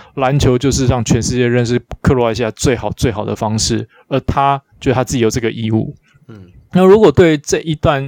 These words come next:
Speaker 1: 历史有兴趣的，呃，的朋友，可以，可以看，就是之前E S P N出的一部纪录片叫《Once Brother》，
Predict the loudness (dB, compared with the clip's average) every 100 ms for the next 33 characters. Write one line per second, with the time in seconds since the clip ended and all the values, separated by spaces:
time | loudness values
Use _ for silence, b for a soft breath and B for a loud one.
0 | -4 0 0 -2 -4 -4 -2 0 0 -2
1 | -2 0 0 -2 -4 B B B B -4
2 | -2 -4 -2 0 0 -2 -10 -14 _ -4
3 | -2 -4 -2 -2 0 -2 -2 -4 -8 -10
4 | -8 -8 -2 -2 0 -2 0 -2 2 0
5 | 0 -4 -8 -6 -4 -2 -2 -2 -4 -4
6 | -4 -6 -4 -4 -4